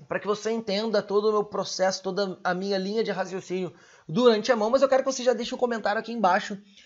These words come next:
ah, o que você faria nesse river, se você daria call, se você seria capaz de dar call e por quê, ou então se você foldaria, se você daria fold nesse, nesse river aqui e também posta aí com as suas análises. Eu quero que você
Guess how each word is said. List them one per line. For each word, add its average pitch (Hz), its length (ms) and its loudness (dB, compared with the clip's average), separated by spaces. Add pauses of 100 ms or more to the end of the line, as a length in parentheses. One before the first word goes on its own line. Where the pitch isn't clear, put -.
(140)
ah, 196 420 4
o 202 80 0
que 254 100 -4
você 302 220 2
faria 247 640 6
nesse 208 300 -4
river, 190 380 -4 (240)
se - 100 -8
você 220 200 -2
daria 208 300 6
call, 214 460 6
se - 100 -10
você 175 240 -10
seria 190 280 0
capaz 185 320 2
de 165 60 -8
dar 156 100 0
call - 340 2
e 226 60 -6
por - 320 -10
quê, 170 280 -8 (340)
ou 254 160 8
então 240 220 2
se 226 80 -8
você 220 220 -2
foldaria, 220 720 4 (180)
se - 80 -18
você 185 200 -2
daria 196 300 4
fold 196 440 0
nesse, 185 300 -6
nesse 170 280 -6
river 160 300 -4
aqui 151 280 -12
e 226 80 -8
também 226 320 0
posta 208 400 -2
aí 190 80 -4
com 196 120 -6
as 190 100 -8
suas 190 260 -6
análises. 160 540 -4
Eu 220 100 0
quero 214 220 -4
que 226 80 -12
você 233 340 -2